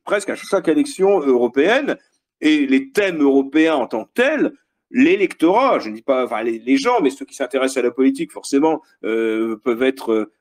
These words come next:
euh, choqués par mes propos. Mais n'oublions pas que l'électorat, euh, ne, ne comprend absolument rien au fonctionnement, n-,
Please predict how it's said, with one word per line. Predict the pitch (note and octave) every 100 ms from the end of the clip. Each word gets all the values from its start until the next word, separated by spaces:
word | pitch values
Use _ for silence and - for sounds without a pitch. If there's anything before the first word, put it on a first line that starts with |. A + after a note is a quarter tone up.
| -
euh, | G2+
choqués | - D#3 D#3 F#3
par | C3+
mes | A#2+
propos. | A#2 E3 D#4+ D#4+ - _ -
Mais | C3
n'oublions | E3+ F3 E3+ E3
pas | G#3 A#3+ -
que | B2+
l'électorat, | B2 D3+ E3+ D#3+ - D#3 D#3 A3 D4 D4 _ _ -
euh, | C#3+ C3+ B2+ C3 C3+
ne, | C#3 C#3
ne | C#3 C3+
comprend | C3+ E3+ E3+ D3 C#3+
absolument | C#3 - C3+ C#3+ C#3 B2+
rien | C3+ D#3+ G3 C4
au | C4+
fonctionnement, | - D3 - D3+ E3+ G3+ E3+ B2+ _
n-, | C3